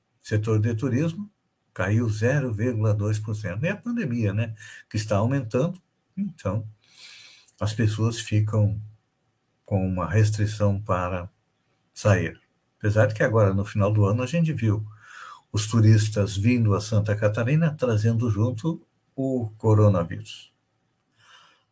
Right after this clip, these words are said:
Sonda chinesa detecta água na superfície da Lua. Após a descoberta de cabana na superfície da Lua,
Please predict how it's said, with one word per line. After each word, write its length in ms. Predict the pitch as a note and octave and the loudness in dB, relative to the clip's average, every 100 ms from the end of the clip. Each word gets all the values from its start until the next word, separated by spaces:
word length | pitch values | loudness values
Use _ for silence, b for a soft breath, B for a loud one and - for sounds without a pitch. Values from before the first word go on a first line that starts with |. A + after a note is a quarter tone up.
| _ _ | _ _
Sonda 320 | - G#3+ G#3 | -2 0 2
chinesa 460 | F#3+ G3 F#3 A3 G#3 | 2 2 2 0 0
detecta 640 | F#3 D#3+ F3+ F3 - - | 0 2 2 2 0 -2
água 500 | D#3+ G#3 D#3 A#2 F#2+ | 0 0 2 2 2
na 200 | F#2+ G2+ | 2 -2
superfície 720 | G#2 B2+ A2 G#2 G#2 A2+ G#2+ A2 | -2 -2 -2 -2 -2 -4 -4 -4
da 120 | G2 | -4
Lua. 320 | F#2+ E2+ D#2+ _ _ _ b b b b | -6 -12 -16 _ _ _ b b b b
Após 360 | - - F3+ F#3 | -8 4 4 4
a 80 | F3 | -2
descoberta 580 | - D3+ D3+ D3 C#3+ | -4 -2 0 0 -2
de 500 | A2 B2 G#2+ F#2+ E2 - _ | -4 -2 -2 -2 -6 -14 _
cabana 600 | - G#2+ G2+ C#3+ A#2+ F#2 | -4 -2 0 0 0 -2
na 140 | F#2 F#2+ | -4 -8
superfície 640 | - G#2+ G#2 - G#2 - | -6 -6 -6 -8 -10 -6
da 80 | C3+ | -6
Lua, 280 | A#2+ F3+ | -4 -6